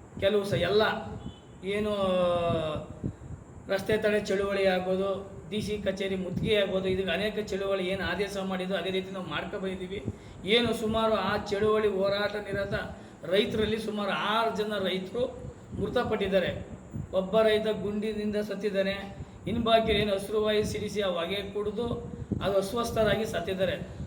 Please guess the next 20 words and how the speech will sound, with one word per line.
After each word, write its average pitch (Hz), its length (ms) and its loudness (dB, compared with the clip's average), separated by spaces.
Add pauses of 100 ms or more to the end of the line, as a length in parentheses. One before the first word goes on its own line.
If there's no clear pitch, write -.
(140)
ಅವ್ರಿಗೆ 220 340 2
ನಾವು 214 180 0 (920)
ರಾಜ್ಯಾದ್ಯಂತ 220 800 4 (120)
ಎಲ್ಲ 190 100 0 (160)
ಜಿಲ್ಲೆಗಳು, 208 500 0 (100)
ಹಳ್ಳಿಗಳಲ್ಲಿ 196 440 0 (120)
ಶ್ರದ್ಧಾಂಜಲಿ 190 720 -6
ಸಭೆನ 175 260 -6 (640)
ಮಾಡ್ತಾಯಿದ್ದೀವಿ. 180 540 0 (460)
ಮೊನ್ನೆ 208 260 0
ಹನ್ನೆರಡನೇ 214 340 2 (100)
ತಾರೀಕು 196 360 0 (540)
ಏನು 208 120 2 (120)
ರಾಜ್ಯಾದ್ಯಂತ 190 680 2 (160)
ಪಂಜಿನ 208 340 0 (880)
ಆಕ್ರೋಶ 214 340 0 (140)
ದಿನ 202 200 0
ಅಂತೇಳಿ 202 300 0 (100)
ಪಂಜಿನ 196 280 -2 (120)
ಮೆರವಣಿಗೆನೆಲ್ಲ 190 640 0